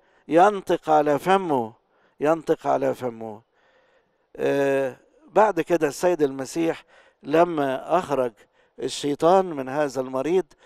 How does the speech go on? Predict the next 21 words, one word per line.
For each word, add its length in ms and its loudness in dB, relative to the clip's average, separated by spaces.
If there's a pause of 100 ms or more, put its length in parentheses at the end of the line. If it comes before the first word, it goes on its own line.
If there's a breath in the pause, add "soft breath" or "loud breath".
(260 soft breath)
المجنون 680 -2
الأعمى 500 -2
الأخرس، 680 -4 (400 soft breath)
اليهود 440 2
دايما 380 4
يقاوموا 680 2
عمل 320 -2
الله، 340 -8
دايما. 600 2 (800)
قالوا: 500 6
"هذا 320 4
الإنسان 680 0
برئيس 360 2
شياطين، 680 0 (460 soft breath)
هو 180 10
اللي 140 6
بيخرج 420 4
الشياطين." 680 -4 (1900)
قال 120 -2
لهم: 240 4
"طيب، 400 0